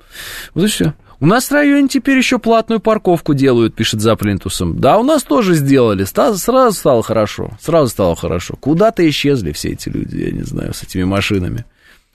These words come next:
Причём не наз-, нельзя сказать, что прям самая дорогая парковка какая-то. Ну, типа, восемьдесят рублей они сделали в день. И всё, и нет никого. Всё. Фью, свободно. Подъехал, уехал. Очень хорошо, очень хорошо.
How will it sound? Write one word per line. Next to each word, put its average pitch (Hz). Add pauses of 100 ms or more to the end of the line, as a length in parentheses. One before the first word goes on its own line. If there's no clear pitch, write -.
(480)
Причём 226
не 233
наз-, 240
нельзя 233
сказать, 185
что 160
прям 139
самая 151
дорогая 143
парковка 135
какая-то. 95
Ну, 151
типа, 147
восемьдесят 123
рублей 90
они 85
сделали 92
в 82
день. 57
И 214
всё, 277
и 240
нет 233
никого. 160 (480)
Всё. -
Фью, -
свободно. 170
Подъехал, 190
уехал. 180
Очень 156
хорошо, -
очень -
хорошо. -